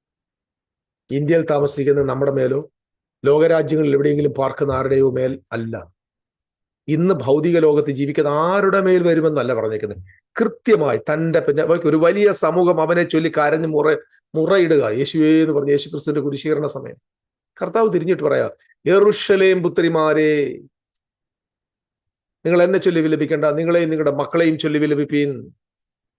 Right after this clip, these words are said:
യെരൂശലേം പുത്രിമാരെ, ഇന്ത്യയിലെ പുത്രിമാരെ, കേരളത്തിലെ പുത്രിമാരെ, യൂറോപ്പിലെ പുത്രിമാരെ, ഓസ്ട്രേലിയയിലെ പുത്രിമാരെ, ആഫ്രിക്കയിലെ പുത്രിമാരെ, ഇന്ത്യ,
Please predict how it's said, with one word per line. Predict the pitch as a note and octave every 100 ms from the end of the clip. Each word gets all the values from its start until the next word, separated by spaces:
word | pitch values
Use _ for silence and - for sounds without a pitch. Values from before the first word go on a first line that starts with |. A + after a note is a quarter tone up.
| _ _ _ _ _ _ _ _ _ _ _ _ _ _ _ _ _ _ _ _ _ _ _ _ _
യെരൂശലേം | F#3+ G#3+ - G#3 G#3
പുത്രിമാരെ, | G3 F#3 F#3 F3 E3 D#3+ D#3
ഇന്ത്യയിലെ | C#3+ C3 A3 A3 G3+ G3 F#3
പുത്രിമാരെ, | E3+ F3 E3+ D#3+ D#3 D#3 D#3 C#3+ - _ _ -
കേരളത്തിലെ | G3 G3 G3 G3 F3+
പുത്രിമാരെ, | E3 E3+ E3 D#3 D#3 E3 D#3+ D3+ - -
യൂറോപ്പിലെ | F#3+ G#3 G#3 F#3+ F3+
പുത്രിമാരെ, | E3+ E3+ D#3+ D#3 D3+ D#3 C#3 - _ _ _ D#3
ഓസ്ട്രേലിയയിലെ | F#3+ - F#3 F3+ F3 E3+ E3+
പുത്രിമാരെ, | E3 D#3+ D#3+ D#3+ D#3 D#3+ D3+
ആഫ്രിക്കയിലെ | C#3+ F3 F3 F3 E3+
പുത്രിമാരെ, | D#3+ D#3 D#3+ D#3+ D#3+ D#3+
ഇന്ത്യ, | D#3 D#3 D#3+ E3+